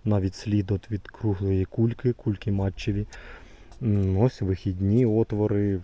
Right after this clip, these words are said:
принципі, є. Сюди, мабуть, два влучання було. М,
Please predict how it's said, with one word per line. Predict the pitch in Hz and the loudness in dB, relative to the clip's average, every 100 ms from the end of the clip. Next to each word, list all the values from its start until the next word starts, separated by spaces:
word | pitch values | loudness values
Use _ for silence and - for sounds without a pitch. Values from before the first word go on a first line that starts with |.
| - | -6
принципі, | - 98 98 - 98 - 104 | -2 2 2 0 -8 -4 -2
є. | 92 92 98 | -2 0 0
Сюди, | 101 104 92 | 0 -4 0
мабуть, | 98 92 92 90 | 0 0 -2 -6
два | 90 95 | -4 -2
влучання | 95 113 - 139 139 139 139 | -2 -2 -2 -2 0 0 -2
було. | 147 151 160 - - - - - - - - - - - - - | -2 -2 -2 -6 -18 -20 -20 -20 -20 -20 -20 -20 -20 -20 -18 -4
М, | 113 107 107 107 107 | 0 2 2 2 2